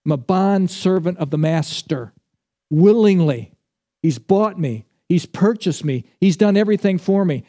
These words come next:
And I give my life to him willingly. My will consumed with the will of the master. That's what a bondservant is. And Jesus said very clearly, you cannot serve,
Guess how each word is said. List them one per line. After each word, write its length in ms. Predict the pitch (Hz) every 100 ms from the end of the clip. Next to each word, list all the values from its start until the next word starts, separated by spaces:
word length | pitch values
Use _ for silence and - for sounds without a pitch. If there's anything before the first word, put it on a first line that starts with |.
| _
And 120 | 165
I 80 | 170
give 480 | 151 143 220 233 185
my 360 | 180 185 190 190
life 520 | 165 175 180 180 -
to 260 | 175 185
him 420 | 160 160 175 127 - _ _ _ -
willingly. 760 | 151 202 247 202 156 117 95 _ _ _ -
My 440 | 160 208 240 254
will 420 | 226 190 185 185
consumed 800 | 180 185 180 - - 214 202 190
with 160 | 165 -
the 80 | 151
will 340 | 160 190 185
of 60 | 151
the 100 | 151
master. 680 | 156 156 - - 147 120 - _ _ _ _
That's 220 | - 214 226
what 120 | 185
a 40 |
bondservant 720 | 156 165 175 165 147 139 123
is. 360 | 123 110 - - _ _ _ _ _ _
And 140 | 143 143
Jesus 380 | 180 226 196
said 180 | - 151
very 440 | 123 156 190 202 175
clearly, 560 | - - 190 180 143
you 160 | 131 151
cannot 520 | - 196 208 196 180
serve, 500 | - 165 160 147 147